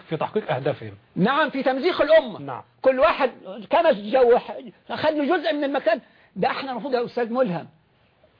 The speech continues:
Speaker 2: سايكس بيتو سنة ألف وتسعمية وستاشر
Speaker 1: مم.
Speaker 2: مزقنا العدو. لماذا لا نتوحد؟ يعني احنا دي الشرعية الدولية.
Speaker 1: كيف،
Speaker 2: يعني
Speaker 1: كيف تتحد الأمة؟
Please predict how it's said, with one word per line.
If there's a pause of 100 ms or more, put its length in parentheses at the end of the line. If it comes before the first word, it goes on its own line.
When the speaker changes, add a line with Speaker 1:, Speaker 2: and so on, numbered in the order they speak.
(160)
Speaker 2:
سايكس
بيتو
سنة
ألف
وتسعمية
وستاشر
Speaker 1:
مم.
Speaker 2:
مزقنا
العدو. (600)
لماذا
لا
نتوحد؟ (920)
يعني
احنا
دي
الشرعية
الدولية. (200)
Speaker 1:
كيف،
Speaker 2:
يعني
Speaker 1:
كيف
تتحد
الأمة؟